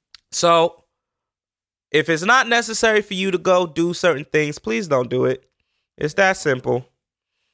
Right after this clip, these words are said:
You know what I mean? Like, it's, it's getting to the case and point where now y'all are seeing certain celebrities actually in I C Us and realizing that this shit is no joke. It's, it hasn't been a joke.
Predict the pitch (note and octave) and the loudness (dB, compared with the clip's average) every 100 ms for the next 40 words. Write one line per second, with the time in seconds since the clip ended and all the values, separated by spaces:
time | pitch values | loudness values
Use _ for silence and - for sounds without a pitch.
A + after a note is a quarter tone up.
0 | _ _ - C3 C#3 C#3 C#3 C#3 C3 C3 | _ _ -8 0 2 2 0 -2 0 0
1 | C#3+ D3+ - C3 C#3 E3 F#3 F3+ E3+ E3 | -2 -6 -4 -4 -2 0 -2 -2 -4 -4
2 | - - F3 E3 D#3+ - _ _ _ _ | -8 -4 0 0 -2 -8 _ _ _ _
3 | _ - D3 C#3+ E3 D#3 D3+ - C3 C#3 | _ -2 -2 0 0 2 0 -4 0 2
4 | C#3 C#3 C3 - _ G#2 B2+ D#3 E3 D#3 | 4 2 0 -8 _ -4 2 2 4 2
5 | D#3 D3 - D3+ C#3+ - C#3 C#3 - C#3 | 2 0 -2 -2 -2 0 0 0 0 2
6 | C#3 C#3+ C3+ C3+ B2+ C#3 C#3+ C#3+ B2+ B2+ | 2 0 -2 -2 0 0 0 -2 -2 -2
7 | - C3+ C#3+ C#3 B2 C3 C3 B2+ - _ | 0 -2 0 -6 -4 -2 -2 -2 -6 _
8 | _ _ _ B2+ B2 A#2+ C3+ C3 B2+ B2 | _ _ _ 0 2 4 4 4 2 2
9 | A#2 A#2 B2+ - B2+ A#2 A2 A2 A2 F#2 | 0 0 -4 -2 -4 -2 -2 -2 0 -2
10 | - _ A#2+ C3 B2+ - C3 D#3 D3 C3+ | -6 _ 0 0 0 -2 2 2 2 0
11 | B2 C#3 A#2+ G#2 G#2+ - | 0 2 2 -2 -6 -8